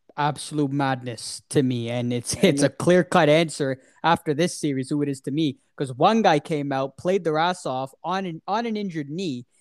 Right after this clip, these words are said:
Speaker 1: and the other one was fully healthy and averaged below ten points.
Speaker 2: And then, and then he,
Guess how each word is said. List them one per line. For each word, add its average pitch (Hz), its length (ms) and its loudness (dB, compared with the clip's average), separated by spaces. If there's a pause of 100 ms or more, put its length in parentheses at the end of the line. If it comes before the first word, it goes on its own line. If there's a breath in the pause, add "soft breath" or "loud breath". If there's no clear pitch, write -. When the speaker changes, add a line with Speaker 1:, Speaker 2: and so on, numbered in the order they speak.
(160)
Speaker 1:
and 202 120 -2
the 202 120 2
other 269 180 4
one 190 220 0
was 185 180 -6
fully 233 400 -2
healthy 202 480 -4
and 190 160 -8
averaged 196 380 -4
below 226 260 2
ten 233 300 -4
points. 240 640 -8 (760)
Speaker 2:
And 175 140 -8
then, 190 220 -8
and 165 200 -4
then 156 240 0
he, 139 400 -6